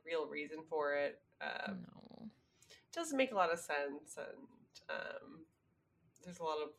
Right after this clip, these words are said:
Speaker 1: love for, for dolphins and the fact that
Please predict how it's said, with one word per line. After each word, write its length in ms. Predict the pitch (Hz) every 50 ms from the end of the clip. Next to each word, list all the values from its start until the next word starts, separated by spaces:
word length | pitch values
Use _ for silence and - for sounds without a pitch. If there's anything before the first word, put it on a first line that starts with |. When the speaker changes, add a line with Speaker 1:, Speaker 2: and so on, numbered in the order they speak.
| _ - _ _ - 175 165 156
Speaker 1:
love 380 | 160 160 151 151 151 147 147 - - -
for, 520 | - 143 139 143 143 139 143 143 - - - - - -
for 120 | - - -
dolphins 800 | 139 135 135 135 - - - 143 135 135 131 139 156 160 160 - -
and 80 | 143 131
the 60 | -
fact 300 | - - 139 135 135 _ _ -
that 180 | 151 151 143